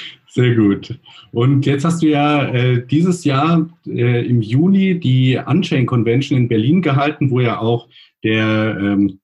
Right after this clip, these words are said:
hier mein Co-Host Philipp Giese dabei war und der Max Hillebrand, de-,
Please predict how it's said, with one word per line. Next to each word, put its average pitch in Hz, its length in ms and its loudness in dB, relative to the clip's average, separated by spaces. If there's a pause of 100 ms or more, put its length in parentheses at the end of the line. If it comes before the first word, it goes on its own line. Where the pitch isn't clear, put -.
hier 127 140 -2
mein 104 140 0
Co-Host 165 580 0
Philipp 117 260 0
Giese 180 280 2
dabei 135 420 0
war 135 340 0
und 113 320 -2
der 107 120 0
Max 104 240 -4
Hillebrand, 139 520 0
de-, 117 380 0